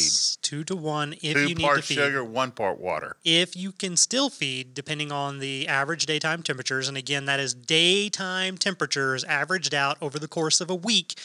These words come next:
Speaker 1: need to be above sixty degrees. If they're not, then you shouldn't be feeding liquid either. Um, but get 'em ready, get 'em prepped up. This is, this is your last, last chance.
Speaker 2: Ours are taking, uh, taking pollen also, Ultra Bee.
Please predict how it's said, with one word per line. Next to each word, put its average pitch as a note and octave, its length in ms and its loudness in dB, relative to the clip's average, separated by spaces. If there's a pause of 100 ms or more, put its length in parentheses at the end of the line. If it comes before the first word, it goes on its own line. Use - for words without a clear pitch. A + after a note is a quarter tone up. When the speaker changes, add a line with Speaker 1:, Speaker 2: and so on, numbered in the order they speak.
(300)
Speaker 1:
need D#3 180 -6
to D#3 60 0
be D3+ 180 0
above C#3+ 360 0
sixty D3+ 320 2
degrees. B2+ 380 -4
If B2+ 100 -8
they're E3 160 2
not, F#3 380 4
then C#3+ 120 -6
you C#3+ 120 -2
shouldn't D3 260 2
be C#3+ 100 -6
feeding C#3 300 -4
liquid C#3 300 -2
either. C3+ 280 -8 (460)
Um, C3 440 0 (520)
but C#3 180 -10
get E3 140 2
'em F#3+ 120 -2
ready, G3 200 2
get C#3 200 0
'em F3 120 -4
prepped G3 300 2
up. G3 220 2
This D3+ 220 2
is, C#3+ 160 -2
this E3 180 0
is D3 120 0
your C#3+ 100 -2
last, F#3 320 4 (220)
last A#3 280 2
chance. - 420 0 (500)
Speaker 2:
Ours E3+ 200 4
are C#3+ 80 2
taking, A#2 440 0 (120)
uh, A2+ 240 0
taking G#2+ 680 -4 (640)
pollen A2 340 2
also, F#2+ 380 -4 (200)
Ultra G#2 240 -8
Bee. F#2 160 -8